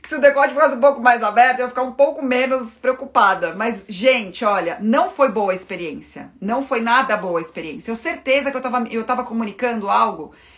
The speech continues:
que não tava confortável pra mim ali, né? Eu falo sempre com as minhas alunas sobre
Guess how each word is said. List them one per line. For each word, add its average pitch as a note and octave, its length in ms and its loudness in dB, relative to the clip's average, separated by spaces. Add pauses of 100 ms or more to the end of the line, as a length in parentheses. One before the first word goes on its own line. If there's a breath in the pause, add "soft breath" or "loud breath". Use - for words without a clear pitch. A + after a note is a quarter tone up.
(280 soft breath)
que C#4 100 -2
não E4 300 4
tava G#3+ 640 2
confortável C4+ 880 2
pra F3 160 -2
mim E3 160 -8
ali, D#3 180 -10
né? E3 120 -6
Eu G3 60 -4
falo G#3 200 -2
sempre C4+ 260 -6
com - 60 -4
as A#3 100 0
minhas G#3 240 -4
alunas G3 400 -2
sobre F3+ 520 -10